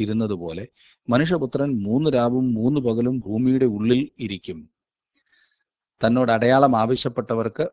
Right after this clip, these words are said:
ഒരടയാളവും നൽകില്ല എന്ന് യേശു ഉറപ്പിച്ചു പറഞ്ഞു. എന്നാൽ അവൻ തന്നെ പഴയ നിയമത്തിലെ രണ്ട് സംഭവങ്ങളിലേക്ക് അവരുടെ ശ്രദ്ധയെ ക്ഷണിച്ചു. ഒന്നാമത്തെ സംഭവം പ്രവാചകനായിരുന്ന യോനായുടെ കാര്യമായിരുന്നു.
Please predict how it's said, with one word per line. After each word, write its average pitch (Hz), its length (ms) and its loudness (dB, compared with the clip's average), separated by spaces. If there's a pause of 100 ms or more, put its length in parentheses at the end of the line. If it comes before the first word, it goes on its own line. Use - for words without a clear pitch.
(140)
ഒരടയാളവും 135 720 2
നൽകില്ല 139 480 2
എന്ന് 127 280 2
യേശു 131 200 -2
ഉറപ്പിച്ചു 139 420 -2
പറഞ്ഞു. 101 280 -6 (300)
എന്നാൽ 117 280 2
അവൻ 123 280 0
തന്നെ 135 300 0 (160)
പഴയ 120 180 2
നിയമത്തിലെ 139 400 0
രണ്ട് 156 300 2
സംഭവങ്ങളിലേക്ക് 117 840 -2
അവരുടെ 104 220 -4
ശ്രദ്ധയെ 104 400 -6
ക്ഷണിച്ചു. 90 420 -14 (880)
ഒന്നാമത്തെ 175 380 2
സംഭവം 147 440 -4
പ്രവാചകനായിരുന്ന 123 800 0
യോനായുടെ 113 640 -2
കാര്യമായിരുന്നു. 113 600 -2